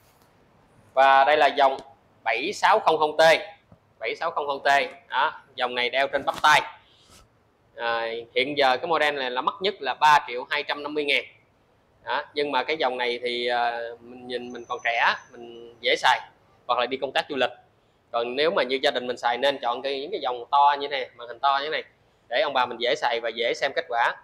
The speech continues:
Còn cái này hầu như là dữ liệu chuyển qua điện thoại hết, nó được cái rất là gọn nhẹ và thời trang đẹp ha.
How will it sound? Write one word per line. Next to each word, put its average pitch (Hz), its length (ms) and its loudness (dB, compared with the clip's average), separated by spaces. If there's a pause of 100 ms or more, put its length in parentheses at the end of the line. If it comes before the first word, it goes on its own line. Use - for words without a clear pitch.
(380)
Còn 120 160 -2
cái 160 80 0
này 135 180 -2
hầu 120 180 0
như 135 160 -4
là 127 160 0
dữ 120 200 -6
liệu 131 260 0 (460)
chuyển 127 220 -4
qua 156 80 2
điện 123 160 -4
thoại 113 220 -2
hết, 160 120 6 (400)
nó 156 60 -10
được 123 200 -2
cái 151 140 0
rất 208 180 0
là 127 100 -4
gọn 113 200 -2
nhẹ 117 220 -6
và 123 160 -4
thời 117 100 -2
trang 127 300 -2
đẹp 113 200 -12
ha. 139 140 -2